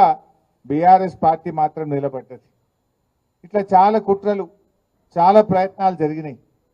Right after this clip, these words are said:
కానీ ఈ కుట్రలు ఏవి కూడా అవి ఫలించలేదు. అంతిమంగా న్యాయం గెలిచింది, ధర్మం గెలిచింది. బీఆర్ఎస్ పార్టీ అద్భుతమైనటువంటి పాలనను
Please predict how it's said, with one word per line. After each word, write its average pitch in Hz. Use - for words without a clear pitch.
కానీ 170
ఈ -
కుట్రలు 180
ఏవి 175
కూడా 165
అవి 139
ఫలించలేదు. 180
అంతిమంగా 196
న్యాయం 175
గెలిచింది, 175
ధర్మం 175
గెలిచింది. 175
బీఆర్ఎస్ 165
పార్టీ 156
అద్భుతమైనటువంటి 180
పాలనను 156